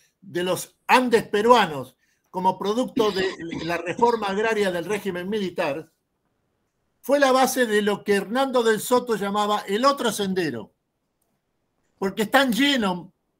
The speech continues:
multiplicado, el número de pequeños y medianos empresarios surgidos del mundo, de ese mundo, eh,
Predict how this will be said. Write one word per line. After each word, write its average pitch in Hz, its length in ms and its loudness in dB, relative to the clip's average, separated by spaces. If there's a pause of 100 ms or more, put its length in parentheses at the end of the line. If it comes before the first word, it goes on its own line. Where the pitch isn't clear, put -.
(120)
multiplicado, 214 1160 0 (280)
el 202 220 -4
número 262 300 0
de 208 100 0
pequeños 262 720 -4
y 214 80 -10
medianos 233 480 0
empresarios 208 760 -2
surgidos 208 760 -4 (800)
del 190 300 -2
mundo, 247 600 0 (440)
de 226 100 -4
ese 226 200 0
mundo, 185 520 -4 (640)
eh, 143 400 -6